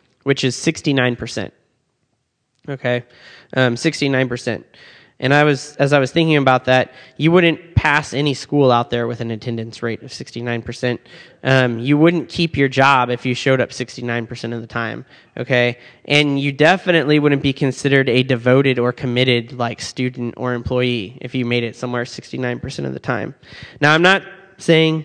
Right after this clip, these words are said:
you need to be at church a hundred percent, ninety-five percent of the time to be devoted, okay? But how often we are at church says something about our devotion to the Lord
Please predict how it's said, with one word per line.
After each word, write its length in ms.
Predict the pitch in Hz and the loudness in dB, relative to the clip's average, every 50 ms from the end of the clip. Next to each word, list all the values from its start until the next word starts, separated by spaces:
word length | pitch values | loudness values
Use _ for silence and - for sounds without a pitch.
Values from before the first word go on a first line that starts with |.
| - - | -8 -4
you 120 | - 147 | -2 0
need 160 | 147 151 147 147 | 0 0 0 0
to 60 | 147 | -2
be 120 | 156 151 | 0 -2
at 80 | 143 - | -2 -2
church 360 | - - 143 139 - - - - | -2 -2 -2 -2 -2 -6 -18 -16
a 40 | 139 | -8
hundred 500 | 131 151 147 151 151 147 147 143 139 - | -2 -2 -2 0 0 -2 -2 -4 -4 -6
percent, 340 | 147 143 - - 143 135 - | -6 -6 -2 -2 -2 -2 0
ninety-five 480 | 135 131 139 143 143 - 139 135 135 | 0 0 0 0 0 0 2 0 0
percent 300 | - 135 135 - 160 147 | 0 -4 -8 -6 -4 -4
of 80 | 135 135 | -2 -2
the 80 | 135 131 | -4 -4
time 400 | - 135 131 131 135 131 135 - - - - - - _ | -2 -2 -2 0 -2 -4 -6 -10 -18 -20 -20 -20 -18 _
to 100 | - 151 | -4 -4
be 380 | 139 135 143 135 135 135 131 123 | -2 0 2 2 4 4 2 0
devoted, 680 | 123 - 131 113 120 123 120 120 110 107 69 - 135 - _ _ _ _ _ - 131 | 0 -4 -6 -2 0 0 0 0 0 -2 -8 -8 -12 -20 _ _ _ _ _ -14 -14
okay? 380 | 127 - - 127 123 123 123 _ _ _ _ _ _ _ _ _ _ _ - | -8 -2 0 0 2 0 -2 _ _ _ _ _ _ _ _ _ _ _ 0
But 360 | - 165 160 135 - - - - _ _ _ _ _ _ _ _ _ _ _ _ _ _ _ _ _ _ _ _ _ _ _ _ _ _ | 2 2 4 2 0 -4 -10 -20 _ _ _ _ _ _ _ _ _ _ _ _ _ _ _ _ _ _ _ _ _ _ _ _ _ _
how 200 | _ - 143 139 | _ 2 4 6
often 340 | 139 151 160 - 170 156 156 | 6 4 4 2 2 2 4
we 140 | 160 165 156 | 4 4 6
are 80 | 143 135 | 4 4
at 100 | 131 - | 2 4
church 320 | - 175 160 - - - | 4 4 4 2 0 -4
says 260 | - - 156 143 131 | 2 2 2 2 2
something 640 | - - - 160 170 156 - 139 131 123 120 113 110 | -2 0 0 2 2 0 -2 -4 -4 -4 -4 -6 -6
about 240 | 117 127 127 123 | 0 2 2 4
our 100 | 120 127 | 4 2
devotion 460 | 123 127 127 131 131 127 - - 123 123 | 0 0 2 2 2 2 2 -2 -6 -6
to 100 | - 131 | -6 -4
the 140 | 123 120 | -4 -4
Lord 420 | 120 123 120 120 120 117 113 123 | -2 0 0 0 -2 -4 -6 -12